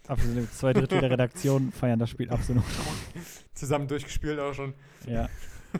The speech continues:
Speaker 2: <laughs> Und ja, ich muss sagen, mich, es stört, es ist ein bisschen blöd, dass dafür irgendwie kein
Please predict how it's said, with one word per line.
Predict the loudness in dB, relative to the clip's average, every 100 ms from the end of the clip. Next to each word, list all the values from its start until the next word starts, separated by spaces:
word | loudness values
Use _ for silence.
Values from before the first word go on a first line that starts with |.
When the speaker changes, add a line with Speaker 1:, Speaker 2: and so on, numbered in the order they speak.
| 0
Speaker 2:
<laughs> | 0 0 -12 -12 -12 -6
Und | -2 -2 -2 -8 -14 _ _ _ _
ja, | -4
ich | -4
muss | 0
sagen, | 2 2 0
mich, | -8 -10
es | -10
stört, | -6 -6
es | -6 -10
ist | -10 -8
ein |
bisschen | -6 -6 -8 -10 -16 -14
blöd, | -6 -4 -2
dass | -2 -4
dafür | -6 -6
irgendwie | -6 -8
kein | -4 -2 -2 -8